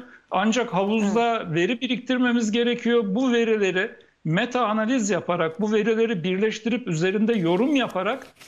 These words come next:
Speaker 1: biz, e, daha sağlıklı sonuçlara ulaşabiliriz. O yüzden şu anda spekülatif olarak dergilerde yayınlanan bir takım ilaçlarla ilgili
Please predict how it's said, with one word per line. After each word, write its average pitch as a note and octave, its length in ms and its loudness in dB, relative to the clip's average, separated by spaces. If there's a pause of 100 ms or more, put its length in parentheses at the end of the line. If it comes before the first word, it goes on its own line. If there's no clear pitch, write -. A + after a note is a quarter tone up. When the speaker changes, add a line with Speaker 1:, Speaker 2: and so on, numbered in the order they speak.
Speaker 1:
biz, B3 300 -2
e, F#3+ 460 0
daha B3+ 400 0
sağlıklı G#3+ 520 -2
sonuçlara G#3 540 -2
ulaşabiliriz. F3 880 -2 (220)
O G3+ 120 2
yüzden A3 400 0
şu B3 220 -2
anda A3+ 480 0 (320)
spekülatif A3+ 760 -2
olarak F#3+ 420 -2
dergilerde G#3+ 600 0
yayınlanan F3+ 800 0
bir B3+ 100 -2
takım A3 400 -2
ilaçlarla G3+ 760 -2
ilgili F#3+ 640 0